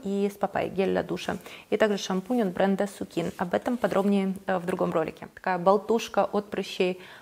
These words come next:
от Mario Badescu. М, у меня получился <laughs> довольно быстрый расход, потому что я макала туда каждый раз ватную палочку, и как бы большая часть впитывалась в саму вату, нежели попадала на кожу,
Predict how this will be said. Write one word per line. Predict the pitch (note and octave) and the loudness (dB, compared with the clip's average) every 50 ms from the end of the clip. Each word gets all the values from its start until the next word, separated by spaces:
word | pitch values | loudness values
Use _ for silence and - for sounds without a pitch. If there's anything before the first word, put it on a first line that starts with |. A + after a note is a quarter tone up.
| - - _ | -20 -6 _
от | G#3 G3 - | -6 -2 2
Mario | G3+ G3 G3 G3 G3 F#3+ F3+ E3+ | 4 4 4 4 4 2 2 2
Badescu. | - F3+ E3 E3 G#3 A#3+ D4 D#4 - - - - - - - - - _ _ | 2 0 2 4 4 4 4 4 0 -6 -16 -20 -20 -20 -20 -20 -20 _ _
М, | - G3 F#3+ F#3 F#3+ F#3+ - - | -2 0 0 0 0 -2 0 2
у | G3 | 4
меня | G#3+ A3 A3+ A#3+ C4+ C#4+ C#4 C#4 - - | 4 6 6 6 6 4 4 0 -2 2
получился | - G#3+ A3 A3 - C4 B3 - A3+ | 4 4 4 4 2 2 4 4 4
<laughs> | |
довольно | G3+ G#3 A#3 A3 A#3 G3 | 4 4 4 4 4 4
быстрый | F3 F#3+ A3 - - - F#3+ | 4 2 0 0 0 2 2
расход, | F3 G3+ - - - C#4 E4 - | 2 2 2 4 4 4 4 2
потому | - - - F#3 G3+ | -2 -6 -4 -4 -4
что | G3+ - G3 | -2 -2 -2
я | F#3+ F#3 | 0 2
макала | F#3+ G3+ - - G#3 G3 F#3 F#3 | 0 2 6 6 8 8 6 4
туда | - - F3 F3+ F3+ F3+ - - - - - - | 0 0 0 0 0 -2 -4 -10 -16 -18 -14 4
каждый | - G#3 G#3 G3+ F#3+ G3+ G#3 G3 | 6 6 6 6 4 0 0 4
раз | G3 G3 F#3+ F#3+ F#3+ - - - - | 6 8 6 6 4 0 -8 -6 -2
ватную | F3+ F3+ F3 F3+ F#3+ G3 G3 - F#3+ F#3 | -2 0 4 6 4 4 4 0 -4 -2
палочку, | F#3 - B3 C#4+ D4+ C#4+ - - - - F#3+ | 2 6 6 6 6 6 2 -2 -4 -2 -2
и | - - - F3+ F#3 F#3+ F#3 F3+ F#3 - - - - - | -2 -2 -2 -2 0 0 0 -2 -4 -6 -14 -20 -20 -8
как | - F#3+ F#3 F#3 | -6 -6 -2 0
бы | - F#3+ | 0 2
большая | F3+ G3 A3+ A3+ A#3 A3+ - G#3 F#3+ | 6 8 8 8 8 6 2 0 0
часть | G#3+ - C4+ D#4+ D#4 - | 4 4 4 4 4 2
впитывалась | - - A#3 A#3+ B3+ A3 G#3 G3+ F#3+ F#3+ | 0 -2 0 0 2 2 2 2 2 0
в | - - | -2 -2
саму | - G3+ G3+ G#3 G3 F#3 | 0 2 2 2 2 2
вату, | E3 F3+ G3 B3 C4+ - C4 | 4 6 6 6 6 4 0
нежели | A3+ G3+ G3 G3+ F#3+ F#3 | 0 0 0 -2 -2 -2
попадала | F#3 - F#3 - G3 F3 G3 F#3+ F#3 F#3 F#3 | -2 -4 -2 -2 2 4 4 4 4 4 2
на | F#3 F3+ | -2 -2
кожу, | - - B3+ C#4+ D4+ C#4+ C4+ | 2 4 4 6 6 4 2